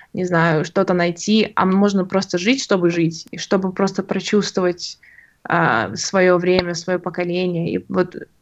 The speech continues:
э, как бы эта книга про это, эта книга про то, как, не знаю, вот, к-, эта книга про то, как, как человек может просто жить, все вокруг себя увидеть,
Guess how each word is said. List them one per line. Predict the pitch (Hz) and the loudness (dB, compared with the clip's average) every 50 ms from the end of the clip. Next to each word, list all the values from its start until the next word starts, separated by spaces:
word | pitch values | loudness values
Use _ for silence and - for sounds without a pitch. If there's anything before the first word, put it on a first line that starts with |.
| _ _ _ | _ _ _
э, | - - | -10 -6
как | - - 175 170 | -2 -2 0 2
бы | 180 | 2
эта | 185 180 190 | 2 2 2
книга | 190 - 214 208 202 180 | 2 4 4 6 4 2
про | 190 190 175 170 | 2 0 -2 -2
это, | 170 175 170 - - | -2 -4 -6 -8 -8
эта | - - | -8 -6
книга | 165 - 202 185 185 180 | -2 0 0 0 0 -2
про | 180 - - 185 180 | -4 -4 -6 -6 -2
то, | - 185 180 | 0 0 0
как, | 180 190 175 170 - - _ _ - - - _ _ _ _ - | 0 -2 -4 -6 -6 -16 _ _ -20 -20 -20 _ _ _ _ -10
не | - 185 185 | -8 -6 -4
знаю, | 160 156 180 180 180 160 | -4 -2 -2 -2 -2 -2
вот, | - 175 - - - _ _ _ _ _ _ - - - - | -4 -6 -8 -10 -16 _ _ _ _ _ _ -14 -14 -8 -2
к-, | - 180 | 0 2
эта | 180 - - 190 185 | 4 4 4 2 2
книга | 185 202 196 196 | 4 4 4 4
про | 190 190 180 | 2 0 0
то, | 185 196 190 | 0 0 0
как, | 190 180 175 - - _ - | 0 -4 -4 -6 -14 _ -6
как | - 180 170 - - - - _ _ _ _ _ _ _ _ _ _ | -6 -6 -6 -8 -16 -20 -20 _ _ _ _ _ _ _ _ _ _
человек | - - - 196 185 170 160 - - 175 180 175 180 | -6 0 2 2 2 2 0 -4 0 0 2 2 2
может | 190 180 180 180 180 170 - | 0 0 0 -2 -2 -6 -4
просто | 180 180 175 180 - 175 | -2 -2 -2 -2 -4 -4
жить, | 165 170 202 233 233 233 - - - - _ _ _ _ _ _ | -2 0 0 0 0 -2 -6 -14 -14 -20 _ _ _ _ _ _
все | - - - 226 196 190 | -12 -6 -4 0 0 2
вокруг | 185 185 175 185 185 175 - | 2 0 0 -2 -4 -4 -4
себя | - 180 165 170 165 | -4 -2 0 0 2
увидеть, | 170 170 170 190 220 214 233 208 - - - | 2 2 2 2 2 2 2 0 -2 -4 -14